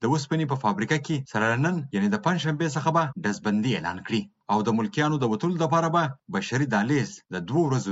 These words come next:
لپاره خلاص کړي. بیان زیاته کړي چې ملکي کسانو ته به اجازه ورکړل سي چې روسیې او یا د کیف د حکومت تر کنټرول لاندې سیمو ته ولاړ سي. او د ایران هرمزګان ولایت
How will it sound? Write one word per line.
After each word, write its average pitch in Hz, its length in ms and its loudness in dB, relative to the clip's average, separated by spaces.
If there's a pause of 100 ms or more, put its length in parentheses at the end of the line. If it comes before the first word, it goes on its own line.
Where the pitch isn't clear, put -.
لپاره 131 280 0 (260)
خلاص 98 340 -6
کړي. 107 140 -6 (460)
بیان 180 240 4
زیاته 180 220 0
کړي 185 200 2
چې 147 120 -2
ملکي 143 320 -2
کسانو 160 320 0
ته 165 60 -2
به 139 140 2
اجازه 113 240 2
ورکړل 160 340 0
سي 165 100 2 (140)
چې - 160 -6
روسیې 170 300 0 (180)
او 120 80 0 (100)
یا 120 80 2
د 107 60 0 (120)
کیف 196 200 2
د - 120 -4
حکومت 131 360 -2
تر 107 80 -2 (100)
کنټرول 113 500 0
لاندې 98 260 0
سیمو 107 240 -2
ته 95 60 -2 (460)
ولاړ 92 260 -2
سي. - 120 -6 (400)
او 113 140 4
د - 100 2
ایران 160 260 2 (140)
هرمزګان 120 500 0
ولایت 160 320 0